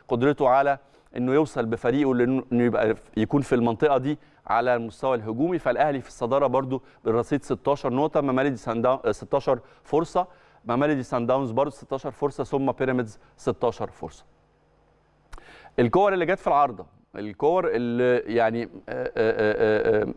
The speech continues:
لم تسجل، ولكنها كانت أعتقد يعني إن الكرة الأكثر خطورة اللي بترتد من العارضة، ومنها كرة مثلا محمد مجدي قفشة في مباراة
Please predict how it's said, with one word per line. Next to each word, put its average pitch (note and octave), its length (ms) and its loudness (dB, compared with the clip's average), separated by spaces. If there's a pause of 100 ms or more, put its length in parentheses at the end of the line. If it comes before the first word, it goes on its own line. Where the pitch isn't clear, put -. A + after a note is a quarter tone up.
لم C#3 200 2
تسجل، F3+ 520 -2
ولكنها D3+ 500 0
كانت D#3+ 300 0 (200)
أعتقد B2+ 360 -2
يعني B2+ 220 -2
إن A#2 120 -2
الكرة D3+ 380 0 (260)
الأكثر B2+ 380 -2
خطورة F3+ 420 0
اللي F3+ 180 2
بترتد F3 440 -2
من E3 80 2
العارضة، E3+ 300 2
ومنها E3+ 220 0
كرة F3 300 0
مثلا D#3+ 360 0 (240)
محمد D3+ 240 0
مجدي D3 320 -2
قفشة C#3+ 280 0
في D3+ 280 -2 (300)
مباراة B2 280 0